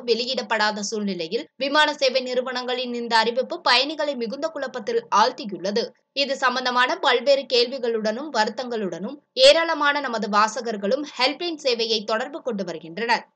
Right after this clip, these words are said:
இவர்களுக்கான மேலதிகமான தகவல்களை சேகரிக்கப்பட்டு விரைவில் வெளியிடப்படும்.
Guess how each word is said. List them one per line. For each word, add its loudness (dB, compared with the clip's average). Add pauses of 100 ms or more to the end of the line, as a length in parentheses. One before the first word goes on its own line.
(160)
இவர்களுக்கான 4 (140)
மேலதிகமான -2 (160)
தகவல்களை 0
சேகரிக்கப்பட்டு -4 (100)
விரைவில் -2
வெளியிடப்படும். -4